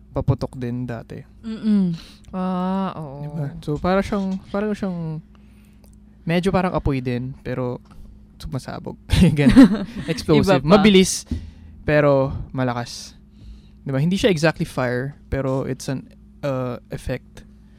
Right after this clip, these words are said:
Speaker 1: of
Speaker 2: Mm.
Speaker 1: fire. At kailangan ng fire para mapaputok mo yung paputok.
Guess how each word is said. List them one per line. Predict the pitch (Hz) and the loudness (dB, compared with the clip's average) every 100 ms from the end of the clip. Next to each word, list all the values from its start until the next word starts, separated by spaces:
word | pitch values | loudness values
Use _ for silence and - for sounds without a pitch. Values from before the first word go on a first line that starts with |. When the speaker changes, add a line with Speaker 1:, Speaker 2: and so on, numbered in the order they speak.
| - - - | -20 -20 -14
Speaker 1:
of | - 196 | -6 -6
Speaker 2:
Mm. | - | -6
Speaker 1:
fire. | 117 120 | -6 -6
At | - - | -8 -4
kailangan | 160 151 147 | -2 0 0
ng | 143 135 | -2 -4
fire | - 131 123 123 | -4 -2 -2 -4
para | - 120 120 120 135 - - - - - - - - | -6 -6 -6 -8 -12 -16 -20 -20 -20 -20 -20 -20 -8
mapaputok | 135 127 123 120 120 117 127 - - - - 135 - 127 - | -2 0 0 -2 -4 -6 -10 -14 -18 -18 -10 -4 -2 -2 -6
mo | 139 | -6
yung | 123 123 | -6 -6
paputok. | - - 135 | -10 -10 -12